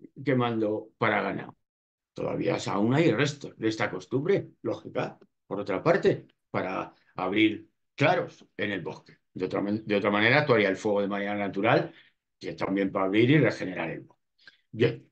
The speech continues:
de esas cuarenta figuras declaradas, como hemos dicho antes, setenta y cinco están. ¿Qué pasa? Que la Red Natura dos mil, que son catorce millones, más de, eh, ocupa más de la cuarta parte del territorio español.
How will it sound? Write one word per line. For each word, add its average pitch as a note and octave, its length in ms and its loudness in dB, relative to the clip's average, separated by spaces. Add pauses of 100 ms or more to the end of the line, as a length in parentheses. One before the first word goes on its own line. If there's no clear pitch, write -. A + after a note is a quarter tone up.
de B2+ 180 2
esas C3+ 200 2
cuarenta E3+ 400 4
figuras E3+ 400 4
declaradas, D3+ 520 0
como C3+ 220 0
hemos C#3 200 2
dicho C#3 220 -2
antes, D#3+ 320 0
setenta A#2 280 -8
y B2+ 40 -6
cinco C3 260 0
están. - 240 -12 (1500)
¿Qué D#3 120 4
pasa? - 380 -2 (840)
Que A#2+ 120 6
la G#2 140 4
Red G#2 160 0
Natura C3+ 320 2
dos D3 140 2
mil, F#3 400 2 (580)
que A#2 100 -2
son B2 200 2
catorce A2+ 400 -2
millones, F3 440 2
más A2+ 300 -2
de, G#2+ 220 -2
eh, A2+ 220 0
ocupa C#3 360 2
más A#2+ 200 4
de A2 80 2
la G#2+ 140 2
cuarta G#2+ 300 0
parte G#2 240 -4
del F#2 160 -2
territorio E2+ 440 -4
español. C2 380 -12